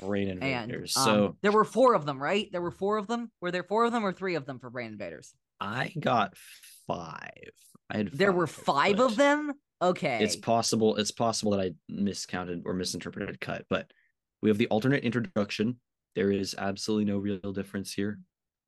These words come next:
Speaker 2: Give me, so the five scenes we have, as Jacob just told me, alternate introduction,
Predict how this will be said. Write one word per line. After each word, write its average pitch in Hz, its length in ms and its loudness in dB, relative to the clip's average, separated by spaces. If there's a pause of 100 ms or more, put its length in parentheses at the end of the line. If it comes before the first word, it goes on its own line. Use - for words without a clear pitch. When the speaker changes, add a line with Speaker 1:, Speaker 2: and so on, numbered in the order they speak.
(140)
Speaker 2:
Give 170 100 -8
me, 180 60 -6 (100)
so 190 300 6
the 180 160 4 (100)
five 226 260 4
scenes 226 260 -2
we 208 140 0
have, 202 260 0
as 170 140 -4
Jacob 180 280 -6
just 170 180 -8
told 165 240 -6
me, 131 220 -12 (380)
alternate 208 460 0
introduction, 165 680 -8